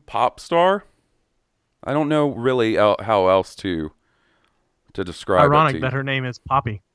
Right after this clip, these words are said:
Speaker 1: Mm-hmm. Yeah,
Speaker 2: Does
Speaker 1: and,
Speaker 2: she
Speaker 1: and, like,
Speaker 2: sing
Speaker 1: oh, yeah.
Speaker 2: on YouTube?
Speaker 1: Well, and she just put out her album.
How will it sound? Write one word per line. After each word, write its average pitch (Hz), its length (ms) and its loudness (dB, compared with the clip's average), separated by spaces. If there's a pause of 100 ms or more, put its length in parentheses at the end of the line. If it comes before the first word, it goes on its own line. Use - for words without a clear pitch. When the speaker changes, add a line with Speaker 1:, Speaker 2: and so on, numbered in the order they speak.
Speaker 1:
Mm-hmm. 165 380 -4 (500)
Yeah, 143 360 6
Speaker 2:
Does 160 100 0
Speaker 1:
and, - 20 -4
Speaker 2:
she - 80 -2
Speaker 1:
and, 165 300 2
like, 196 100 -2
Speaker 2:
sing - 20 -20 (380)
Speaker 1:
oh, 98 180 2
yeah. 160 180 4
Speaker 2:
on 139 100 -4
YouTube? 170 460 -6 (480)
Speaker 1:
Well, 151 240 4
and 135 180 0
she - 120 -10
just 127 160 -12
put 135 140 0
out 110 180 2
her 92 120 -2
album. 104 420 0